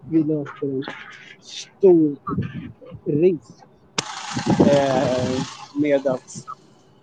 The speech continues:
bänka dem vi gör i förmån för att, eh, vila,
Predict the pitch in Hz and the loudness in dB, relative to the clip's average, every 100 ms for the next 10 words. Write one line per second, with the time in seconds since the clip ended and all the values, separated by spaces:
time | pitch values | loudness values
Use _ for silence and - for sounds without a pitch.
0 | _ _ _ _ _ _ 156 147 135 - | _ _ _ _ _ _ 0 2 -2 -2
1 | 151 139 131 131 131 143 135 123 117 - | 0 0 0 -2 0 2 2 0 -4 -8
2 | - - 156 139 135 147 143 - - - | -8 -2 2 4 4 4 2 2 4 4
3 | - - - - 127 127 - - - - | 4 4 4 2 2 4 2 2 2 4
4 | - - - - - - - - - - | 4 2 -2 -6 -10 -14 -8 -2 0 2
5 | - - - - - - _ _ _ 170 | 4 4 2 0 -4 -12 _ _ _ 2
6 | 170 302 - 147 | 2 4 4 6